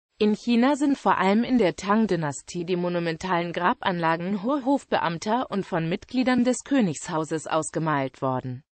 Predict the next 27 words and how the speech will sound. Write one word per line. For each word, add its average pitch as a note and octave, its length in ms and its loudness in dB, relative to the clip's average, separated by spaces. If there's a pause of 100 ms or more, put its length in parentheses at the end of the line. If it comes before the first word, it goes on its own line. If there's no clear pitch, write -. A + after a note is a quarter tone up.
(200)
In A#3 180 2
China G#3+ 480 2
gibt F3 320 -4
es - 180 -6
auch F#3 280 0
zahlreiche A3 680 2
buddhistische B3+ 760 -2
Tempel C#4 440 0
in F#3 160 -6
Höhlen G3 360 2
hineingebaut, E3 880 0 (100)
die B3+ 100 8
mit B3 200 8
Wandmalereien A3 840 2
versehen D3+ 460 -2
sind. C3+ 460 -6 (400)
Eine A3+ 260 4
eigene E3 340 0
Spielart F#3+ 580 0
des F#3+ 220 -4
Buddhismus F3 640 -2
in B3 160 -2
Tibet E3+ 520 0
stellen E3+ 400 0
tibetisch-buddhistische B3 1500 -2
Wandmalereien A3 800 2
dar. F3 380 -2